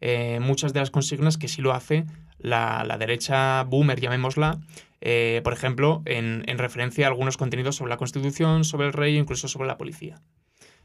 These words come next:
¿De dónde procedían, por ejemplo, esos cánticos? No sé, bueno, si se me permite reproducirlos. Eh, "Felipe Masón, defiende tu nación",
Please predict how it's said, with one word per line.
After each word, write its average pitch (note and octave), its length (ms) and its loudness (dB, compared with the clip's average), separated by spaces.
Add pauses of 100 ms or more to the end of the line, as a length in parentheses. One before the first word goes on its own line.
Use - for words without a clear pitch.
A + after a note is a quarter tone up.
(120)
¿De B2 140 2
dónde D3 200 6
procedían, C#3+ 480 2
por - 120 -2
ejemplo, C3+ 220 -2
esos C3 180 -4
cánticos? C3 500 -4
No B2+ 140 -12
sé, - 120 -10
bueno, A#2+ 140 -8
si A#2 140 -10
se - 80 -10
me A#2 80 -8
permite A#2+ 260 -2
reproducirlos. A#2+ 680 -4
Eh, - 320 -6
"Felipe B2 320 -2
Masón, C#3 400 0
defiende B2+ 280 -4
tu C#3+ 100 -6
nación", D#3+ 540 4